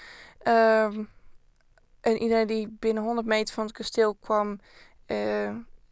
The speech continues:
kreeg een betovering om zich heen dat hij stokstijf stil blijft staan. En alleen de heks kon, eh, eh,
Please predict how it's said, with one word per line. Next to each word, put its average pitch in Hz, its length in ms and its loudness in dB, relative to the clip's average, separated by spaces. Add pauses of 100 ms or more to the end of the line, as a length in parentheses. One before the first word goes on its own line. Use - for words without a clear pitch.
kreeg 220 220 -6
een 226 80 -4
betovering 226 520 2
om 220 120 0
zich - 220 -8
heen 214 420 2
dat 220 200 -6
hij 214 100 -10
stokstijf - 800 -2
stil 262 360 -2
blijft 285 300 2
staan. 294 420 0 (400)
En 226 160 -6
alleen 214 220 -2
de 214 60 -6
heks 214 320 -8
kon, 208 360 -6
eh, 208 1200 -10
eh, 202 60 -8